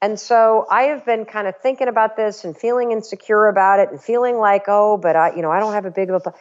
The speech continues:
and then finally, I was at a, I was at my mastermind group, and I've been secretly thinking about this and secretly telling myself I'm not ready and secretly putting excuses in front of me like, "Oh,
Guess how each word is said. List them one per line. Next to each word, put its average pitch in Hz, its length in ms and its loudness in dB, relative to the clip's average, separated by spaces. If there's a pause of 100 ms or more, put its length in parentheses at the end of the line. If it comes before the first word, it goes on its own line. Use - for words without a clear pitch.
(260)
and 214 120 2
then 226 120 0
finally, 247 720 0
I 185 140 4
was 180 200 -6
at 196 140 0
a, 190 200 -6
I 185 120 2
was 190 120 0
at 226 140 2
my 196 100 0
mastermind 190 600 -4
group, 135 140 -8
and 165 100 -6
I've 170 100 -4
been 180 120 -8
secretly 180 680 -4
thinking 117 340 -6
about 92 300 -6
this - 180 -12
and 135 140 -10
secretly 233 580 0
telling 143 340 -2
myself 127 400 -2
I'm 127 140 -6
not 117 160 -2
ready 113 260 -2
and 120 140 -6
secretly 294 580 0
putting 151 300 0
excuses 135 600 -4
in 135 140 0
front 151 220 0
of 143 140 0
me 131 120 0
like, 135 300 2
"Oh, 233 440 2